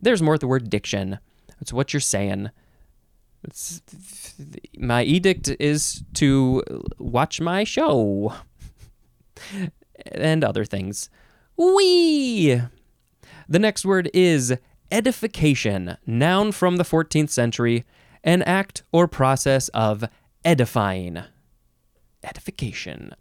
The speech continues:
I don't know what to say about that. Wee! Edifice. Oh, we got some, got some good words here today. Noun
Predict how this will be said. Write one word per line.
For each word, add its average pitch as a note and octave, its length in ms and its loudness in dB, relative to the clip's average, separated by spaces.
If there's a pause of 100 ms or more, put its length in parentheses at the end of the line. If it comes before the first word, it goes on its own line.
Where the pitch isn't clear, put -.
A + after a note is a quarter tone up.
(240)
I - 40 -16
don't - 180 -14
know G2 80 -10
what - 140 -12
to - 60 -12
say F#2 100 -8
about - 220 -8
that. - 200 -2 (760)
Wee! D4 840 2 (840)
Edifice. D#3 760 0 (420)
Oh, D#3+ 140 -2
we C3+ 160 0
got D#3 200 -4
some, G2 360 -4
got D3 160 -8
some G#2+ 140 -8
good C#3 240 0
words A#2+ 340 -4
here G2+ 200 -4
today. D#3 480 0 (400)
Noun G#3+ 680 2